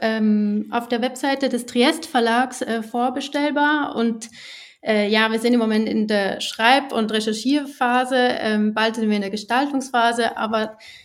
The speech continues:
nichtsdestotrotz, äh, fehlt uns da auch noch, äh, Unterstützung, um, um überhaupt das Buch zu realisieren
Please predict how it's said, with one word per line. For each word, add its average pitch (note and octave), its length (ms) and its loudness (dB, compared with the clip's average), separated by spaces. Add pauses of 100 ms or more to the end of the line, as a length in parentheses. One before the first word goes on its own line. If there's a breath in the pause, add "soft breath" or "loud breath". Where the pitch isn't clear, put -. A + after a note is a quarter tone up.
(120 loud breath)
nichtsdestotrotz, B3 920 0
äh, A3+ 400 4
fehlt A#3+ 240 0
uns A#3+ 220 -2
da G#3+ 420 0
auch G3+ 140 -8
noch, G#3+ 260 -2
äh, G#3 240 -2
Unterstützung, B3 800 0
um, A#3 360 0
um A#3 180 0
überhaupt A3 400 -4
das G#3+ 100 -8
Buch - 200 -20
zu A3+ 120 -10
realisieren A3 800 0